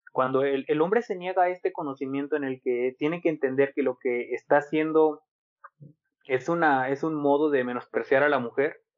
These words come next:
es cuando se convierte el villano. Creo que el, el, el machismo ya es una estructura social, ya es algo que está completamente interiorizado en las personas y que no es de, no es personal, es, es en un conjunto.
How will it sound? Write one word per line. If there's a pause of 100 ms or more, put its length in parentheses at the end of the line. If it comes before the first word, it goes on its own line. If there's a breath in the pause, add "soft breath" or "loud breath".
(300)
es
cuando
se
convierte
el
villano. (420 loud breath)
Creo
que
el,
el,
el
machismo
ya
es
una
estructura
social,
ya
es
algo
que
está (160)
completamente (1160)
interiorizado
en
las
personas (500 soft breath)
y
que
no
es
de,
no
es
personal,
es,
es
en
un
conjunto.